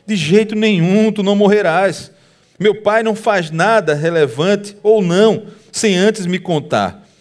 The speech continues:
Então por que meu pai esconderia isso de mim? Isso não é verdade, Davi."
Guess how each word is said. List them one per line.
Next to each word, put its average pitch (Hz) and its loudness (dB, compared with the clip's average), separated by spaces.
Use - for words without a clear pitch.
Então 202 2
por 277 0
que 262 2
meu 247 4
pai 220 0
esconderia 202 -2
isso 202 -6
de 175 -4
mim? 185 -4
Isso 226 -2
não 196 2
é 233 4
verdade, 170 0
Davi." 101 -2